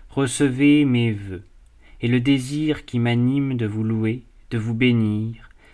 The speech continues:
avec l'amour immense, infini, dû à votre ineffable grandeur. Voilà ce que je vous offre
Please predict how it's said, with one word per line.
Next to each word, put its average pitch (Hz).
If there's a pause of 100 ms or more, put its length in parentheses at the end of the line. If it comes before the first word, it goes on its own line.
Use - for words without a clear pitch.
avec 123
l'amour 135
immense, 101
infini, 120 (420)
dû 135
à 117
votre 117
ineffable 110
grandeur. 101 (600)
Voilà 123
ce 120
que 117
je 110
vous 104
offre -